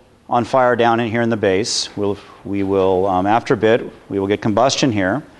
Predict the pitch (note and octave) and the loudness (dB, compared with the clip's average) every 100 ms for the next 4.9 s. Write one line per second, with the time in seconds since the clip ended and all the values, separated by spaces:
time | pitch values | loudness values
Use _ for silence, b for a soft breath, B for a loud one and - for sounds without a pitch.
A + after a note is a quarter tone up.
0 | B B B B B G#2+ G#2+ G#2+ G#2 F#2 | B B B B B 2 4 2 0 -6
1 | - A2+ - A2 F#2+ - A2+ G2+ - - | -2 0 0 -2 -4 -2 0 0 -4 -8
2 | - A2+ A2 G#2 G#2+ G#2 G#2+ G#2+ F#2+ G#2 | -2 0 0 -4 -2 0 2 4 4 2
3 | E3 - B B B B G2+ G2+ B2 B2+ | -2 -8 B B B B -2 0 2 2
4 | B2+ B2 C3 A2+ A#2 A#2 - - | 2 0 0 2 4 2 0 -6